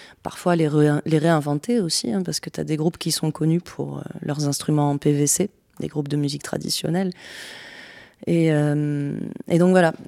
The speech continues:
c'est, ça, ça a été un gros mouvement dans les années soixante-dix quatre-vingts, et tout à l'heure on écoutera aussi un, un autre duo qui,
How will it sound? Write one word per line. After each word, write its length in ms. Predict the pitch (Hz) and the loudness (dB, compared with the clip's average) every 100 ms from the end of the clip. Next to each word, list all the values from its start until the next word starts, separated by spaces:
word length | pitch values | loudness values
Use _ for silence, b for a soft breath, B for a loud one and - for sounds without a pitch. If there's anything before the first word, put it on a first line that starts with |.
| - | -2
c'est, 1200 | - 160 151 143 143 139 139 139 - - - - | 2 4 4 2 2 0 -2 -2 -2 -4 -6 -4
ça, 240 | - - - | -2 -2 -2
ça 180 | - 151 | 0 4
a 40 | |
été 200 | 151 - | 4 6
un 160 | 175 151 | 6 6
gros 200 | 151 175 | 6 6
mouvement 400 | 180 165 180 185 | 6 4 4 4
dans 120 | 160 | 4
les 140 | 151 | 2
années 140 | 151 160 | 2 0
soixante-dix 500 | 160 - 160 160 165 | 0 0 2 0 0
quatre-vingts, 440 | 151 - 160 208 | -2 -2 2 2
et 60 | 190 | 2
tout 140 | - - | -2 -2
à 60 | |
l'heure 100 | 170 | 0
on 80 | 175 | 2
écoutera 580 | 160 - - - 196 196 | 0 -4 -10 -4 0 2
aussi 320 | 165 - 196 | 2 0 -2
un, 500 | 175 160 151 151 151 - | -2 -2 -4 -6 -8 -6
un 200 | 175 170 | -4 -2
autre 280 | 180 - 165 | -4 -4 -6
duo 320 | 151 165 190 | -2 -2 -2
qui, 540 | - 180 170 156 160 | -4 -8 -6 -4 -6